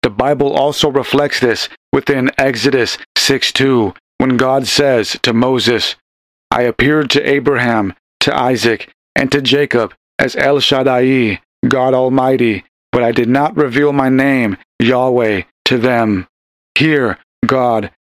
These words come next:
and the authors of the Torah correlate Yahweh with El, the supreme being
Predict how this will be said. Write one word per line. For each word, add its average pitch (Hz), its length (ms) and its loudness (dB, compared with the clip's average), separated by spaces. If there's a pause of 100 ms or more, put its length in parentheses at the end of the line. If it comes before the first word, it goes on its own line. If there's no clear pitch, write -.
(100)
and 139 120 0
the 131 140 0
authors 143 420 0
of 127 100 -2
the 120 80 0
Torah 131 540 0 (320)
correlate 151 600 2
Yahweh 127 560 2 (280)
with 127 180 0
El, 123 480 0 (240)
the 135 80 0
supreme 147 540 0
being 127 440 0